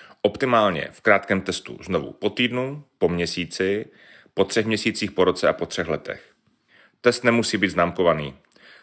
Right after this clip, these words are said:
Studenti se snaží podobně, i když si pak test vyhodnotí sami. Je to jako s křížovkou. Máme radost, když se nám ji podaří vyložtit.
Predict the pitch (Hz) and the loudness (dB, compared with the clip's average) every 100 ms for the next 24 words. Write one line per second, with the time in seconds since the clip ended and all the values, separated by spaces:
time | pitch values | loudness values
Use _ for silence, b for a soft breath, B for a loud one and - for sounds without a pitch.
0 | - - 107 107 113 110 98 104 104 - | -20 -2 2 2 2 -4 -2 -2 -2 -2
1 | 80 90 104 104 104 B B B - 92 | -2 0 2 2 0 B B B -8 -4
2 | 98 - - 92 - 92 90 87 90 - | 0 0 2 0 2 0 2 0 -2 -4
3 | 92 82 69 - _ _ _ _ _ - | -2 -2 -2 -8 _ _ _ _ _ -2
4 | 110 98 - 95 - - 80 73 - 67 | 4 4 4 -6 -4 -6 -6 -8 -8 -8
5 | - _ _ _ 92 95 80 85 82 110 | -10 _ _ _ 2 4 4 2 0 -2
6 | - - 87 - 87 85 78 - 76 76 | -4 -6 -4 -2 0 0 -2 -2 -2 -2
7 | 73 69 65 - - | -4 -4 -6 -12 -18